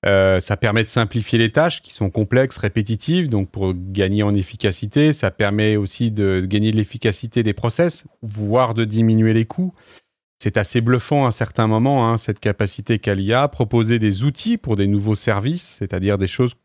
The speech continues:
qui nous apparaissaient difficilement atteignables et qui le deviennent. Ensuite, il y a tout ce qui est de l'analyse et l'exploitation de données, euh, quand on en a. En l'occurrence, c'est notre cas, euh, avec la logique de ce qu'on entend souvent de big data, de méga données,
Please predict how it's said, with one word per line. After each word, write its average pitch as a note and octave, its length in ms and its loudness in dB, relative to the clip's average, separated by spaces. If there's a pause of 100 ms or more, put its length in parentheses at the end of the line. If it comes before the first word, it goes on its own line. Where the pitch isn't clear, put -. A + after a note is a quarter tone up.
(180)
qui G#2+ 120 -6
nous G2 180 0
apparaissaient G2+ 560 -2
difficilement A2 680 0
atteignables G#2+ 480 0
et F#2+ 40 -4
qui - 140 -6
le G2 100 0
deviennent. A#2 480 0 (480)
Ensuite, F#3 320 0
il - 40 2
y C3 40 4
a A#2 40 -2
tout - 140 -8
ce - 60 -8
qui - 120 -2
est C3 40 4
de A#2+ 60 0
l'analyse C3 420 4
et B2+ 40 2
l'exploitation A2+ 600 0
de A2+ 100 4
données, C#3 360 2 (180)
euh, F#2 160 -4
quand G2+ 220 -6
on G2+ 100 0
en G2+ 140 2
a. C#3+ 340 0 (140)
En F#2+ 140 -4
l'occurrence, G#2+ 480 0
c'est G2 120 -2
notre F#2+ 220 -2
cas, B2+ 280 2 (420)
euh, F2+ 200 0
avec G2 240 0
la G2 80 2
logique G2+ 300 0
de G#2+ 100 0
ce - 80 -8
qu'on F2+ 160 -4
entend F2+ 240 -2
souvent G#2 380 0
de F2+ 100 0
big G2 380 -2
data, C3 440 4
de G#2+ 120 -2
méga F#2 460 0
données, B2 360 2